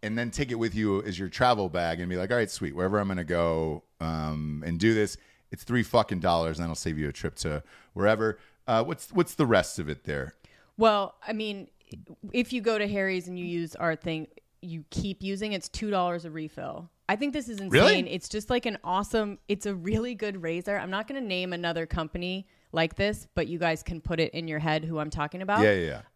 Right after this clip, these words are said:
Speaker 2: Um,
Speaker 1: Yeah.
Speaker 2: the quality of the razor is not that great. Yes, it's cheap, but you are getting cheap. This is actually really good shit.
Speaker 1: It's great. It's great.
Speaker 2: Um, so, and it's super affordable, really good quality. But for a limited time, Harry's has an exclusive offer for listeners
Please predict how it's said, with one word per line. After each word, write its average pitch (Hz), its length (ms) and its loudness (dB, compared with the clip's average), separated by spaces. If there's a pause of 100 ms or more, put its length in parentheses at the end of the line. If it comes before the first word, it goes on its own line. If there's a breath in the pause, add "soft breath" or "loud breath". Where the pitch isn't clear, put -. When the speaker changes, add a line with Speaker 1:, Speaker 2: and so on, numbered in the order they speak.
(220)
Speaker 2:
Um, 180 120 -6
Speaker 1:
Yeah. 76 60 -8
Speaker 2:
the 196 80 -2
quality 208 640 0
of 240 160 -6
the 254 100 0
razor 262 460 0
is 196 120 -4
not 185 260 0
that 170 160 0
great. 165 280 -2
Yes, 226 300 2
it's - 200 -4
cheap, - 460 -4 (300)
but 185 180 6
you 190 160 -2
are 175 160 2
getting 165 240 -4
cheap. 180 400 -8
This 185 180 0
is 190 100 0
actually 170 360 -2
really 160 400 0
good 156 280 -2
shit. 156 320 0 (100)
Speaker 1:
It's - 20 -2
great. 101 320 4
It's - 160 -8
great. 76 320 -4
Speaker 2:
Um, 170 540 2
so, 170 600 0
and 185 180 -6
it's 180 160 -6
super 226 600 0
affordable, 160 500 -6
really 160 220 -2
good 156 160 -6
quality. 151 380 -2
But 147 160 -8
for 160 120 -2
a 156 60 0
limited 156 300 -4
time, 170 240 -2
Harry's 160 260 -2
has 156 160 -6
an 160 80 -8
exclusive 247 500 -4
offer 185 240 2
for 190 160 -6
listeners 196 440 -2